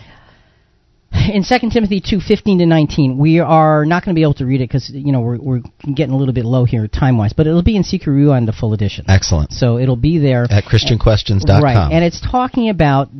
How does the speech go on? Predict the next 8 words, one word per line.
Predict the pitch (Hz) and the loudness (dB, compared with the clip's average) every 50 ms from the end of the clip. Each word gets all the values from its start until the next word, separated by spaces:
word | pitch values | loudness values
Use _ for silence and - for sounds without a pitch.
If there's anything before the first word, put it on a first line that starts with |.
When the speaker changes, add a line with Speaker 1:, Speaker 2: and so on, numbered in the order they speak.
| 139 131 | -6 -4
Speaker 1:
the | 147 139 131 | -4 -4 -4
firm | - - - - 214 220 220 226 226 233 220 - - 151 139 | -6 -10 -6 -4 -2 -2 0 0 0 -2 -2 -4 -6 -2 0
word | 147 160 165 165 160 | 2 2 2 0 -2
of, | 156 139 131 - - - - - - - | -2 -6 -6 -12 -20 -20 -20 -20 -4 -2
foundation | 160 165 156 151 165 165 - - 175 | 0 2 2 2 2 0 0 -2 -6
of | 147 131 | -6 -2
God | - 131 123 127 127 127 117 - - - - - - | -2 0 0 2 0 0 -2 -6 -14 -20 -20 -18 -14
stands | - - - 165 160 160 165 165 165 - - | -12 -4 0 2 2 4 4 2 0 -2 -4